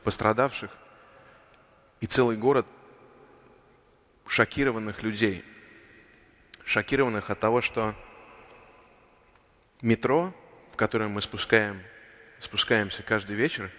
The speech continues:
каждое утро, каждый вечер, каждый день, мы просто больше не можем ему доверять.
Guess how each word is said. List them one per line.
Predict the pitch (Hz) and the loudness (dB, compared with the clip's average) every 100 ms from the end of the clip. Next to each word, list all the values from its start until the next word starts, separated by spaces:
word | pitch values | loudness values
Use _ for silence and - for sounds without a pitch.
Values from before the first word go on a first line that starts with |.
| - - | -20 2
каждое | 117 113 107 107 | 4 4 0 -4
утро, | 151 107 | -4 -4
каждый | 107 104 104 | -2 -2 0
вечер, | 127 143 110 | 2 0 -4
каждый | - 104 104 | -6 -6 -6
день, | 107 139 143 - - - - - - - - - - _ _ _ | 0 0 0 -12 -20 -20 -20 -20 -20 -20 -20 -20 -20 _ _ _
мы | 117 | -2
просто | - 131 - | 0 0 2
больше | 131 131 - | 4 4 4
не | 127 | -2
можем | 143 131 110 | 0 0 -2
ему | 104 110 113 | -6 -4 0
доверять. | 113 113 101 - | 2 2 0 -4